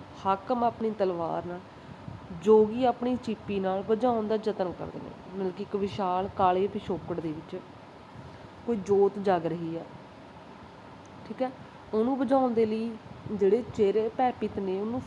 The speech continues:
ਫੂਕ ਨਾਲ, ਠੀਕ ਹੈ, ਭੈਭੀਤ ਚਿਹਰਾ ਆਪਣੀ ਫੂਕ ਦੇ ਨਾਲ, ਰਿਸ਼ੀ ਹੈ, ਹਾਕਮ ਹੈ, ਜੋਗੀ, ਇਹ ਸਾਰੇ ਕੀ ਕਰ ਰਹੇ ਨੇ? ਇਹਨੂੰ ਬੁਝਾਉਣ ਦਾ ਯਤਨ ਕਰ ਰਹੇ ਨੇ। ਪਰ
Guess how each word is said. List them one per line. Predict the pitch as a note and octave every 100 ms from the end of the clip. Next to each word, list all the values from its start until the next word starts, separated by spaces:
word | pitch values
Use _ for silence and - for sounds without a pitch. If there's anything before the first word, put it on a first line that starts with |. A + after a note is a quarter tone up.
| -
ਫੂਕ | A3 G#3+ A3
ਨਾਲ, | G#3 F#3+ F#3 F#3 - - - - - - - - -
ਠੀਕ | A3 C4
ਹੈ, | C4+ - -
ਭੈਭੀਤ | B3 A#3 A3+ -
ਚਿਹਰਾ | A3 G#3
ਆਪਣੀ | A3 A3
ਫੂਕ | A3 G#3 F#3
ਦੇ | F3+
ਨਾਲ, | F#3 F#3 F#3 - - - - -
ਰਿਸ਼ੀ | G3 G#3 G3 - G#3 G3
ਹੈ, | G3 - - -
ਹਾਕਮ | G3 F#3 - G3 F#3+
ਹੈ, | F#3+ F#3+ - - - -
ਜੋਗੀ, | - G#3 F#3+ F#3 G3+ -
ਇਹ | A3+
ਸਾਰੇ | A3 A#3+ A3
ਕੀ | A3+ A3+ G#3+
ਕਰ | G#3
ਰਹੇ | G3+
ਨੇ? | A3
ਇਹਨੂੰ | A3+ C4
ਬੁਝਾਉਣ | C4 A#3 B3 A3
ਦਾ | A3
ਯਤਨ | G3+ G3 F#3
ਕਰ | E3+
ਰਹੇ | D3 D#3+
ਨੇ। | D3+ - - - - - - - -
ਪਰ | B3+